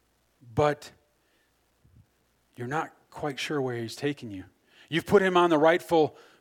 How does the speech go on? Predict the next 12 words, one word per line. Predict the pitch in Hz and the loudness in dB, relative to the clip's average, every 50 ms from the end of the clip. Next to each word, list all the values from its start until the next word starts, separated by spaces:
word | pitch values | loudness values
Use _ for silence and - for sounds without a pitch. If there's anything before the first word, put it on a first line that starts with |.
| _ - | _ 2
place. | - 185 175 170 160 143 - - - - - _ _ _ _ _ | 4 4 4 4 2 -2 -2 -4 -6 -8 -10 _ _ _ _ _
He's | - - 170 - | -10 -8 -8 -2
taken | - 196 190 175 - 175 160 151 135 - _ _ _ | 2 4 4 4 4 0 -2 -2 -6 -10 _ _ _
his, | - 170 175 170 143 - - - _ _ _ _ _ _ _ _ | 2 2 2 2 2 -2 -8 -10 _ _ _ _ _ _ _ _
his | - 160 156 151 | -8 -8 -8 -6
place | - - 196 185 175 165 147 - - - - - - | 0 2 4 4 4 2 0 -4 -8 -8 -12 -16 -10
on | - 151 151 151 | -4 -4 -4 -2
the | 151 143 | -4 -6
throne | - - 180 170 165 156 | -2 2 4 4 4 4
of | 143 131 | 2 0
your | 143 131 | -2 -2
heart, | - - 196 196 175 151 - | 4 6 6 6 6 2 -2